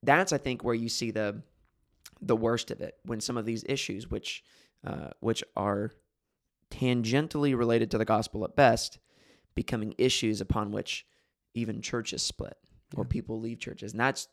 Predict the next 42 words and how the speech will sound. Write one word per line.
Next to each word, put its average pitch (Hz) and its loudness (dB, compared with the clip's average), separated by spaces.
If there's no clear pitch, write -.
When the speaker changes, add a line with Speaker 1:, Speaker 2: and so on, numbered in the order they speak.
Speaker 1:
that's 147 0
one 120 0
of 107 -2
the 113 -2
saddest 85 -2
things. - -14
Speaker 2:
Yeah, 151 6
and 135 -2
it's, - -2
um, 113 -4
I - -12
mean, 127 -2
other 143 2
words 113 0
I 107 0
would 107 -2
use 110 -2
back 113 -4
in, 95 -6
when 107 -6
I 110 -4
was 98 -8
a - -20
kid, 131 0
I 120 2
would 104 0
have 104 -4
just - -14
called 110 -2
it 82 -6
mean. 110 -2
They're 104 -4
just, - -8
uh, - -16
mean, 120 -2
but 98 -4
I 104 -2
can, 101 -8
uh, - -14
say 131 -4
now 113 0
that 110 -6